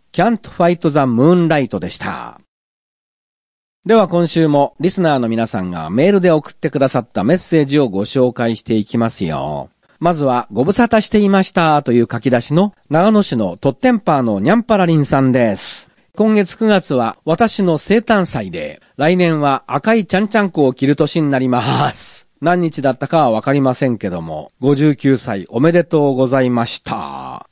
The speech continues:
まあ私も含めて今時六十で赤いちゃんちゃんこ着て喜んでいるおじいちゃんっていないとは思うんですけどね。えー、少し前になりますが、十六日の土曜日は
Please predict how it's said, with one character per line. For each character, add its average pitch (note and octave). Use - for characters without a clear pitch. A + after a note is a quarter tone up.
ま D3
あ C#3
私 C#3
も E3
含 -
め C#3
て A#2
今 B2+
時 B2
六 C3+
十 F#3+
で B2
赤 D#3+
い D#3+
ち -
ゃ D#3+
ん E3
ち -
ゃ D#3+
ん D#3
こ A#2
着 -
て F#2+
喜 E3+
ん F#3
で D3+
い -
る A2
お A2
じ D3
い C3
ち -
ゃ G#2
ん G2+
っ F#2
て F#2
い G#2+
な D3
い E3
と D3
は A2+
思 C3+
う D3+
ん A#2+
で F#2
す -
け -
ど -
ね。 G3
え D3
ー、 -
少 -
し G3
前 E3+
に D3
な C3+
り C3
ま B2
す B2
が、 G#2
十 D#3+
六 G3
日 E3
の C#3+
土 C3+
曜 C#3+
日 G#2
は G#2+